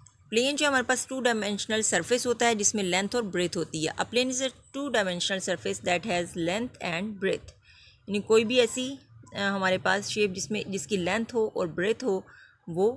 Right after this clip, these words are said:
प्लेन कहलाती है। जिस तरह ये एक रेक्टेंगल शेप बनी हुई है, जिसमें ये लेंथ और ब्रेथ शो की गई है।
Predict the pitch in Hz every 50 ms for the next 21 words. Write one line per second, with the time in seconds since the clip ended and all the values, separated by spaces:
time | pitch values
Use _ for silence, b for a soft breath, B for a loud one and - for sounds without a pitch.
0 | - _ _ _ - - - - - 208 202 196 196 180 - 170 165 165 147 -
1 | - - - - - - - - - - - - - - - - - - - _
2 | - - 180 175 - 220 214 202 202 208 190 - 180 185 180 - 196 196 202 233
3 | 226 - - 214 208 175 185 180 185 185 185 190 196 190 175 170 - - 180 180
4 | 175 170 160 160 170 190 220 220 - - - 165 170 190 208 185 156 165 165 165
5 | 160 - - - 160 147 143 - - 143 - - 143 135 - - -